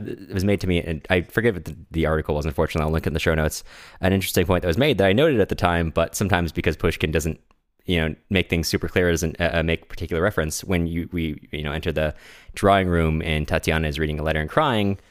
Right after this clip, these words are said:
and the implication might be understood to be, okay, she's reading a letter from Onegin, but of course that's never actually said, and could be any number of things. Uh, which I, I don't know. There's something about the, the greater, the greater feature of, of, of her final speech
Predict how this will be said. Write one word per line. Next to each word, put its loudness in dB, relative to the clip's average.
and -4
the 4
implication 0
might 0
be 0
understood 0
to -4
be, 2
okay, 0
she's -2
reading 0
a -2
letter -2
from -2
Onegin, 0
but 0
of -2
course -2
that's -4
never -2
actually -2
said, 0
and -2
could -4
be 0
any -2
number 0
of 0
things. -2
Uh, 2
which -2
I, 2
I 2
don't 2
know. 2
There's -10
something 2
about 2
the, 0
the 0
greater, 4
the 0
greater 4
feature 0
of, 0
of, 0
of -4
her 2
final 2
speech -2